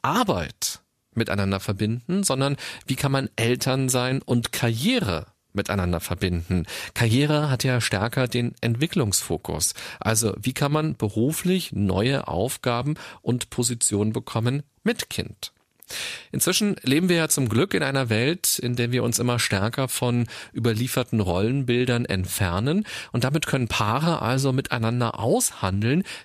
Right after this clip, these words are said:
wie sie ihr Elternsein gestalten wollen, wie sie sich die Aufgaben aufteilen wollen und was sie auch gegenseitig dafür tun können, damit der andere oder die andere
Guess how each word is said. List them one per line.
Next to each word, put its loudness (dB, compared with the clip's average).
wie 2
sie 2
ihr 0
Elternsein 0
gestalten -2
wollen, 2
wie -2
sie 0
sich 0
die 0
Aufgaben 0
aufteilen -2
wollen 2
und 0
was 0
sie 2
auch -2
gegenseitig 2
dafür -2
tun 2
können, 2
damit -2
der 0
andere 2
oder 0
die -2
andere 0